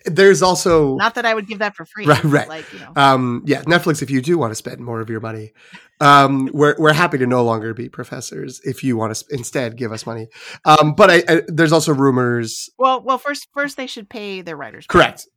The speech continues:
Speaker 1: Yeah, start
Speaker 2: That's,
Speaker 1: with, start
Speaker 2: yeah.
Speaker 1: with the writers.
Speaker 2: Then after that, then they can pay
Speaker 1: Right.
Speaker 2: us.
Speaker 1: Um, call us writers and then pay us really well as well. Um, but there's also, s-, you know, speculation, assumptions,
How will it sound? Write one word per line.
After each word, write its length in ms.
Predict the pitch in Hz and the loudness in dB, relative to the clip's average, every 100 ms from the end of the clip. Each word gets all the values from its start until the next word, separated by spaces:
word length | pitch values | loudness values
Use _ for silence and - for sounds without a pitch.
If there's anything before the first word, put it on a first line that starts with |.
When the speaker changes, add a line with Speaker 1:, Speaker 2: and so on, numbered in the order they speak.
| _ | _
Speaker 1:
Yeah, 160 | 190 | -10
start 220 | 120 143 135 | -8 -6 -6
Speaker 2:
That's, 60 | |
Speaker 1:
with, 160 | 131 127 | -8 -8
start 120 | 151 | -10
Speaker 2:
yeah. 40 | - | -10
Speaker 1:
with 80 | |
the 60 | 127 | -8
writers. 280 | 113 107 120 | -8 -8 -4
Speaker 2:
Then 100 | 254 | -2
after 260 | 262 247 220 | -2 -4 -8
that, 220 | 180 - | -8 -8
then 120 | 175 | -10
they 100 | 170 | -12
can 140 | 160 143 | -10 -10
pay 140 | - | -10
Speaker 1:
Right. 80 | - | -14
Speaker 2:
us. 200 | - _ - | -20 _ -4
Speaker 1:
Um, 320 | 139 127 123 | 0 0 -2
call 300 | - 180 220 | -2 0 2
us 160 | 143 - | 0 -2
writers 460 | 127 123 120 120 | -6 -8 -12 -14
and 180 | - 127 | -12 -10
then 140 | 113 | -8
pay 180 | 107 123 | -6 -4
us 200 | 113 113 | -4 -6
really 180 | 107 104 | -12 -12
well 280 | - 64 - | -12 -14 -18
as 140 | - - | -18 -16
well. 180 | - - - - - _ | -16 -18 -20 -20 -20 _
Um, 440 | 147 135 131 127 120 - _ | 2 4 4 0 -6 -16 _
but 120 | 202 | 4
there's 140 | 202 208 | 6 6
also, 340 | 214 220 180 | 6 6 4
s-, 400 | - 170 151 - | 2 -6 -8 -4
you 80 | 156 | 0
know, 60 | 131 | 0
speculation, 680 | - 143 135 127 123 135 | 0 -4 -2 -4 -4 -4
assumptions, 880 | 123 - 127 123 135 120 117 113 - | -6 -4 -6 -4 -6 -6 -8 -10 -14